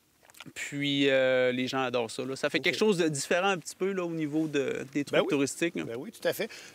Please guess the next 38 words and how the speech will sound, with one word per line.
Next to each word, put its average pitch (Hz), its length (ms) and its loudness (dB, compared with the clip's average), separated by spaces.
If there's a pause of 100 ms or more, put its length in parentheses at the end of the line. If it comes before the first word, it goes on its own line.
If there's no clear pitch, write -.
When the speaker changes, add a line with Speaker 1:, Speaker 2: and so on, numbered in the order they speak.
(240)
Speaker 2:
On 156 200 4
parle 196 220 6
d'un 165 120 6
ponton 160 400 0
de 151 80 -2
vingt-six 156 340 0
pieds, 202 200 -2
fait - 80 -8
que 156 60 2
Speaker 1:
Ouais. 160 100 4
Speaker 2:
tu - 80 -10
peux 180 80 4
accueillir 160 300 2
plusieurs 139 280 -2
personnes, 123 520 -4
là. 110 100 -10
Speaker 1:
Ouais, 180 220 0
ça 120 120 2
Speaker 2:
Combien 175 140 4
Speaker 1:
va 123 120 -4
Speaker 2:
de - 40 -
Speaker 1:
être, 110 60 -12 (180)
ben, 190 80 2
moi, 214 120 2
j'ai 214 120 -2
mes 175 100 0
cours 190 220 -4 (160)
de, 156 260 0
de 156 120 0
capitaine, 175 420 0
en 143 140 2
fait, 160 220 -2
de 143 100 2
l'Institut 135 480 -4
maritime 151 500 0
de, 123 220 2
de 123 100 0
Québec. 131 380 0